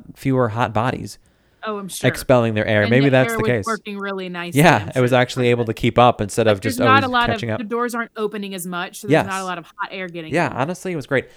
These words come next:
Speaker 1: So, um, we happened to get a, a hot tip from Todd, one of the Adventure
Speaker 2: Ooh,
Speaker 1: Bros,
Speaker 2: yes.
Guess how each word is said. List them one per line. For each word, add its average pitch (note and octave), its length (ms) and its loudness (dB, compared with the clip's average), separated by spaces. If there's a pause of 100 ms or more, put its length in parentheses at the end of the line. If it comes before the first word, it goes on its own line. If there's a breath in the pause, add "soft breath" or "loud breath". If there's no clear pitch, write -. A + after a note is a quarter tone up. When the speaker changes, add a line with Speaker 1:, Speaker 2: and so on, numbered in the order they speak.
(180 soft breath)
Speaker 1:
So, C#3+ 440 2
um, C3+ 220 0
we C#3 80 -2
happened E3 240 0
to F3 80 -2
get C#3+ 100 2
a, A2+ 160 0
a G#2+ 60 -6
hot - 280 -2
tip - 280 2
from A2+ 160 -6
Todd, A#2 560 0
one A2 200 -2
of G2+ 120 -2
the G#2 160 0
Adventure G#2 340 0
Speaker 2:
Ooh, G2 40 -2
Speaker 1:
Bros, G2+ 420 2
Speaker 2:
yes. - 100 -20